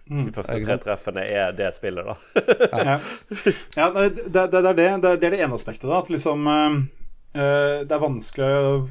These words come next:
Speaker 1: få det der balansert. Eh, og så er det andre aspektet, det at, eh, jeg tenker også på The Witness, som kom for en del år siden, som er lagd av han er Jonathan Blow, ehm, som,
Speaker 3: Ja.
Speaker 1: eh, er et jævlig bra pu-, puzzlespill.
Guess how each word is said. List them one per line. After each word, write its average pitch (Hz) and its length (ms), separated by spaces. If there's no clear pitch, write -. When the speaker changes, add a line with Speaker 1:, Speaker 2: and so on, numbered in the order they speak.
Speaker 1:
få 135 160
det 131 140
der 127 100
balansert. 139 560
Eh, 160 400
og 165 80
så 160 160
er 165 80
det 175 140
andre 120 260
aspektet, 185 480
det 127 140
at, - 180
eh, 143 540
jeg 139 80
tenker 139 240
også 131 160
på 143 160
The 139 80
Witness, - 460
som 143 100
kom 131 160
for 139 240
en 135 80
del 135 160
år 117 80
siden, 151 320
som 147 160
er 135 80
lagd 131 160
av 131 80
han 131 240
er 127 240
Jonathan 127 320
Blow, 143 300
ehm, 135 800
som, 131 380
Speaker 3:
Ja. 131 300
Speaker 1:
eh, 139 80
er 131 240
et - 220
jævlig 135 760
bra 123 80
pu-, 143 220
puzzlespill. 139 500